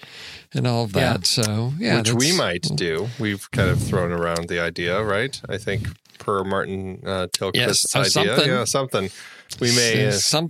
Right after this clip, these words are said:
Speaker 3: yeah.
Speaker 1: come up with something end of the, end, well, is it end of the year or is it end of the
Speaker 2: We gotta,
Speaker 1: decade?
Speaker 2: we
Speaker 3: We could
Speaker 2: gotta
Speaker 3: do both.
Speaker 2: hurry.
Speaker 3: We could do both.
Speaker 1: <laughs> We only got, like, two
Speaker 3: I
Speaker 1: weeks
Speaker 3: know.
Speaker 1: left, so we better
Speaker 2: Both?
Speaker 1: get on this. Both.
Speaker 2: Oh, man.
Speaker 1: <laughs>
Speaker 2: That's a lot of
Speaker 3: You only
Speaker 2: work.
Speaker 3: have to pick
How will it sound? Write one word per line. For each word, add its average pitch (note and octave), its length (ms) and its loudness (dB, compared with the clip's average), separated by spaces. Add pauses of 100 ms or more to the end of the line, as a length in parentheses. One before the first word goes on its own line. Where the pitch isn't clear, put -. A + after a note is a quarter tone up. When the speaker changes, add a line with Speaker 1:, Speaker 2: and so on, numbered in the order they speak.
(120)
Speaker 3:
yeah. G2 100 2
Speaker 1:
come C#3+ 180 4
up D3+ 120 0
with C#3+ 100 2
something D#3+ 340 2
end C3 160 4
of B2 100 4
the, G#2+ 140 0 (120)
end, D#3 220 0
well, D3 120 4
is B2+ 120 2
it C3 80 2
end C3 160 2
of B2 80 2
the A#2 80 2
year D#3 260 2
or B2+ 140 0
is A2 120 0
it A#2+ 100 2
end A#2 100 0
of G#2+ 100 -2
the G#2 100 0
Speaker 2:
We C#3+ 140 0
gotta, C3 180 4
Speaker 1:
decade? A#2 200 2
Speaker 2:
we B2 100 4
Speaker 3:
We D3+ 80 2
could C#3+ 60 2
Speaker 2:
gotta D3+ 160 4
Speaker 3:
do B2 80 2
both. D3+ 100 4
Speaker 2:
hurry. A2+ 380 2
Speaker 3:
We G2 120 -6
could G2 160 -8
do G2 160 -2
both. G2 400 2 (140)
Speaker 1:
<laughs> - 40 -20 (760)
We D3+ 100 2
only F#3+ 200 2
got, G#3 100 0
like, D#3 160 2
two E3+ 220 2
Speaker 3:
I - 80 8
Speaker 1:
weeks C#3 180 4
Speaker 3:
know. F3 60 4
Speaker 1:
left, G#3+ 160 0
so - 140 2
we A#2 100 4
better F3 140 6
Speaker 2:
Both? D3+ 100 2
Speaker 1:
get C#3+ 100 2
on D3 200 2
this. B2+ 300 0 (360)
Both. F3 440 2
Speaker 2:
Oh, D#3 160 2
man. B2+ 400 0 (440)
Speaker 1:
<laughs> - 440 -16
Speaker 2:
That's - 140 -4
a G#3 60 2
lot C3+ 160 2
of B2 80 2
Speaker 3:
You B2+ 80 2
only - 100 4
Speaker 2:
work. D#3 140 2
Speaker 3:
have D3 140 0
to - 60 -8
pick A#2+ 180 0